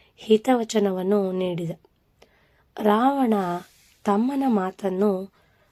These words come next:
ತಿರಸ್ಕರಿಸಿದ. ಕೊನೆಗೆ ರಾಮನ ಕೈಯಲ್ಲೇ ಹತನಾದ. ಅವಿವೇಕದಿಂದ ಅವಸರತನ ಅಧಿಕವಾಗುತ್ತದೆ, ಆಪತ್ತುಗಳು ಉಂಟಾಗುತ್ತವೆ ಎಂದು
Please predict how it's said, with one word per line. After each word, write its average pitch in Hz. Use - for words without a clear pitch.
ತಿರಸ್ಕರಿಸಿದ. 196
ಕೊನೆಗೆ 185
ರಾಮನ 185
ಕೈಯಲ್ಲೇ 185
ಹತನಾದ. 175
ಅವಿವೇಕದಿಂದ 220
ಅವಸರತನ 208
ಅಧಿಕವಾಗುತ್ತದೆ, 180
ಆಪತ್ತುಗಳು 208
ಉಂಟಾಗುತ್ತವೆ 190
ಎಂದು 185